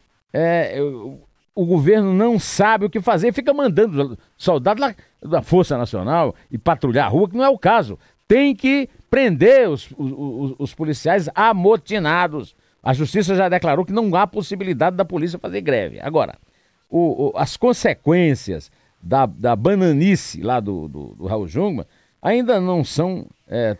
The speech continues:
tão deletérias pra, pra nação do que a licença, é, de Alexandre de Moraes,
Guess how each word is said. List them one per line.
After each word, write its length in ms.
tão 200
deletérias 880
pra, 580
pra 160
nação 540
do 80
que 120
a 60
licença, 840
é, 140
de 100
Alexandre 360
de 60
Moraes, 500